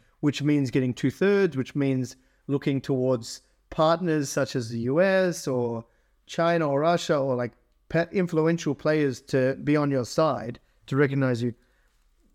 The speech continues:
But if it's just what you want is autonomy, then basically, I would say that you need to just have control over your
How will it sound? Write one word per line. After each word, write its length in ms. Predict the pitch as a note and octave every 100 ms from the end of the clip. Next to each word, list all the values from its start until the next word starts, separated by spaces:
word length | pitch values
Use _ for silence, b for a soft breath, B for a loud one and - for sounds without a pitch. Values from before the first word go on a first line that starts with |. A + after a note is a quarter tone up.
| _
But 140 | D3+ D3
if 100 | C#3+
it's 160 | C3+
just 340 | - G3 F#3+ -
what 200 | E3+ -
you 80 |
want 340 | C#3 D3 D3+ -
is 120 | B2
autonomy, 560 | A#2+ - E3 A3+ A#3+ D#3+
then 480 | C3+ C3 C3 C3 B2 _ _ _ _ _ _ _ _ - B2+
basically, 460 | D3 D3+ D#3 D3+
I 40 | C#3+
would 140 | C3+
say 280 | - C#3+ C#3+
that 240 | C3+ C3 D#3+
you 60 |
need 360 | D3 D3 D3 C3+
to 580 | - C#3+ C#3 C#3 C#3+ C#3 - _ _ _ _ _ _ _ _ _ _ _ _ C3
just 320 | E3 E3+ -
have 460 | D#3 D3+ C3+ B2 - _ _ _ _ _ _ _ _ _ _ _ _ _ _
control 500 | - E3+ - F3+ F3+
over 420 | E3 E3 E3 D3+ D3
your 460 | C#3+ C#3+ C#3+ C#3+